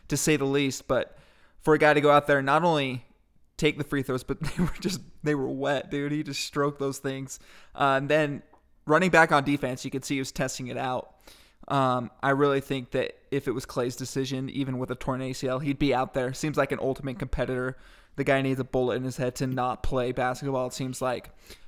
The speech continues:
And I will echo you saying Klay is the Warrior I definitely respect the most in terms of,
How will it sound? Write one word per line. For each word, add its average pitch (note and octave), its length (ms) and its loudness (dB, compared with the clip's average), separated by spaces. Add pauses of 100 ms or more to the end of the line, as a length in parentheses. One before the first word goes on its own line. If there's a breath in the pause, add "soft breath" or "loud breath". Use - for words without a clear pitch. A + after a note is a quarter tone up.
And C3+ 380 -2
I C#3 140 6
will C#3+ 260 4
echo C#3 360 2
you C3 120 0
saying B2+ 360 -4
Klay C3 300 -2
is C3 340 -6 (760)
the F3+ 80 8
Warrior E3 340 12
I C3+ 120 6
definitely C#3 360 -2
respect B2 400 -4
the C3+ 80 -4
most C3 380 -2
in C3 80 -8
terms C3 300 -6
of, B2+ 200 -6